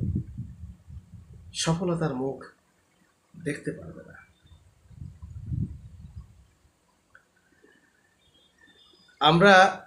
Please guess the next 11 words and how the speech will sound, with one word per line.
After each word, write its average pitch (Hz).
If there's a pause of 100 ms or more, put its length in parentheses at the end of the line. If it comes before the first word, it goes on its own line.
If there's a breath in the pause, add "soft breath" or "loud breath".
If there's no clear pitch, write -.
(1900)
আরও 190 (100)
যে 190 (100)
বিষয়গুলা 175 (100)
লক্ষ্য 151 (100)
করছি, 165 (1600)
একটা 156 (840)
সংস্কারের 143 (140)
পয়েন্ট 151
উঠে 123
এসেছে, - (1600)
দলীয় 160